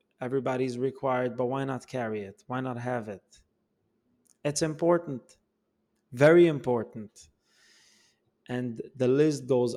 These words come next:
on and on with so many professional lines. Anybody that's a professional or a so-called consultant, even you consult on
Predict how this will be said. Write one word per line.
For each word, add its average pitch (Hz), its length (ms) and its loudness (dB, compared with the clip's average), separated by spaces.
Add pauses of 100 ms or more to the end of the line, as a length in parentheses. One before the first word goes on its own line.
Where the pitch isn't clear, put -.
on 156 360 -2
and 131 120 -4
on 135 560 -6
with 120 300 -6 (360)
so - 480 0
many 156 360 0
professional 120 680 -8
lines. 101 520 -12 (360)
Anybody 185 360 6
that's 147 260 -2
a - 20 -18
professional 143 460 -2
or 180 160 4
a 190 60 4
so-called 190 640 0
consultant, 180 640 0 (380)
even 196 200 -4
you 196 80 0
consult 185 540 -2 (160)
on 160 160 -8